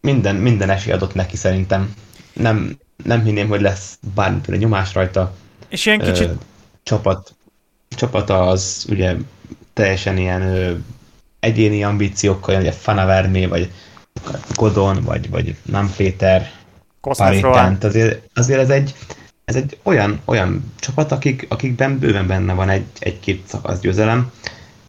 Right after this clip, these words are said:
Speaker 1: Ben O'Connor pedig, pedig akár nem is, nem is szerintem rá fog fókuszálódni a sok, sok figyelem a csapatból, hanem inkább másokra. Ő ezt kihasználhatja szerintem nagyon szépen,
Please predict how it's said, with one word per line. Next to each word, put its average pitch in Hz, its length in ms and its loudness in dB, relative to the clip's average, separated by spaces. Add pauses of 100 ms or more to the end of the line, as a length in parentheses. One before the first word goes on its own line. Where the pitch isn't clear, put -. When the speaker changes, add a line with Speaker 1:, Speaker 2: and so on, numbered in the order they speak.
(120)
Speaker 1:
Ben 143 220 4
O'Connor 139 540 2
pedig, 127 460 0 (240)
pedig 117 380 0 (840)
akár 120 320 0
nem 120 160 6
is, - 320 -4
nem 107 180 2
is 98 100 -2
szerintem 98 420 0
rá 95 120 0
fog 92 240 -4 (300)
fókuszálódni 95 680 0
a 95 60 0
sok, - 360 -4
sok - 200 -6
figyelem 92 360 -2
a 90 60 0
csapatból, 95 580 0 (880)
hanem 101 140 2
inkább 95 220 2
másokra. 113 800 2 (280)
Ő 123 100 2
ezt 120 140 0
kihasználhatja 101 500 2
szerintem 101 360 0
nagyon 90 240 0
szépen, 90 440 -2